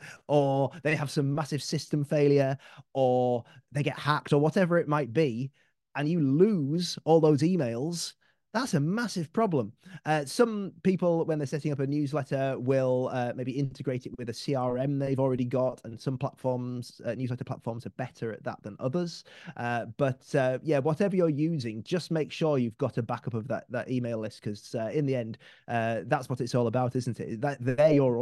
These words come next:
audience. Uh, so whether that's then, you know, backing up into,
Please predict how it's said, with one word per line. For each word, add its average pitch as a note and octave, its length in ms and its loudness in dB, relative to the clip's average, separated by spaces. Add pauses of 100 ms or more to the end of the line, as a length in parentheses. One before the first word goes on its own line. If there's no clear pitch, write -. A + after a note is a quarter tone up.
audience. A2+ 580 -6 (320)
Uh, A2+ 380 -2
so - 160 -2
whether D3 200 6
that's C3 240 -2 (140)
then, B2+ 360 -2 (100)
you B2+ 120 -10
know, A2 140 -6
backing C3 220 -2
up B2+ 140 -2
into, B2 340 -2